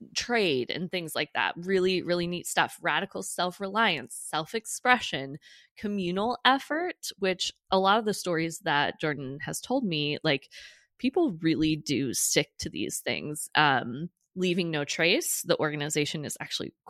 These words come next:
quite good about it, which I'll talk about later when we discuss the climate crisis. Participation, civic responsibility.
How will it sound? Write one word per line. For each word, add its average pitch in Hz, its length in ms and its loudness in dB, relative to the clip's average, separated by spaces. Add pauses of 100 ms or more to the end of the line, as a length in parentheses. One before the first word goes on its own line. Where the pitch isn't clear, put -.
(200)
quite 175 280 4
good 147 200 0
about 147 260 0
it, 190 140 4
which - 140 -2
I'll 156 100 -2
talk - 240 -2
about 165 280 0
later 147 360 4
when 165 140 4
we 165 100 2
discuss - 420 -4
the - 80 -8
climate 143 400 -4
crisis. 233 640 0 (240)
Participation, 247 880 -2
civic 220 480 -2
responsibility. 190 1000 2